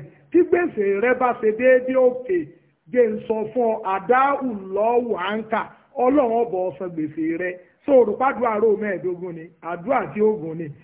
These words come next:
Ànábì ní máa sọ pé, "Allahumma kfini bi halalika an haramika, wa aghnini bi fadlika amman siwak."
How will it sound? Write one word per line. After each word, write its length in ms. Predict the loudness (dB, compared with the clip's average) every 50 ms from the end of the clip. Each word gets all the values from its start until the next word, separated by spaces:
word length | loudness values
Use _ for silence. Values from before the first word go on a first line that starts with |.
| _ _
Ànábì 440 | -10 -8 -6 -4 -4 -4 -2 -2 -2
ní 140 | -2 -2 -2
máa 240 | -2 -2 -2 -2 -4
sọ 160 | -2 -2 -2
pé, 180 | 0 4 4 4 4 2 -2 -8 -18 -20 _
"Allahumma 880 | -8 -4 -2 0 0 2 2 2 0 0 0 -2 -2 -2 -2 -2 -2 -4
kfini 540 | -4 -6 -12 -16 -10 -6 -4 -2 0 -2 -2 -4 -6 -16 -20 -20 _ _ _
bi 160 | -6 0 0
halalika 920 | 0 0 0 -2 -2 0 0 2 2 2 2 0 0 -2 -6 -6 -6 -6 -6 -6
an 200 | -4 -6 -6 -6
haramika, 1120 | -6 -8 -8 -8 -8 -6 -6 -4 -2 -2 -2 0 0 0 0 0 -2 -2 -4 -4 -4 -6 -12 -20 _ _ _
wa 220 | -6 -2 -2 -2 0 0
aghnini 760 | 0 0 0 0 0 -2 -2 0 0 0 0 0 0 0 -2
bi 180 | -2 -4 -6
fadlika 760 | -4 -2 0 0 0 0 -2 -4 -4 -4 -4 -4 -2 -2 -2 -2 -4 -8 -16 -20 _ _ _ -8
amman 600 | -4 -2 -2 0 -2 -4 -4 -2 -2 -2 -2 -2
siwak." 440 | -4 -8 -8 -6 -2 -2 -2 -2 -4